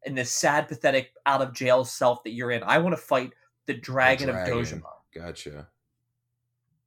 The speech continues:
Speaker 1: And that's what
Speaker 2: Interesting.
Speaker 1: he's like.
Speaker 2: So,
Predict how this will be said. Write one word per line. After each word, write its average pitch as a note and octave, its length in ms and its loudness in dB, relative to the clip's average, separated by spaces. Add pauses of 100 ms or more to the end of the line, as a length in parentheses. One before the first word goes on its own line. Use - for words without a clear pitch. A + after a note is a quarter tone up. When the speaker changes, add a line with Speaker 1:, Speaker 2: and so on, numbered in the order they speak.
(1300)
Speaker 1:
And F3+ 100 -6
that's G#3 180 0
what G3+ 80 -2
Speaker 2:
Interesting. G3 40 0 (180)
Speaker 1:
he's A3 100 -2
like. - 240 -18 (840)
Speaker 2:
So, G#2+ 480 -4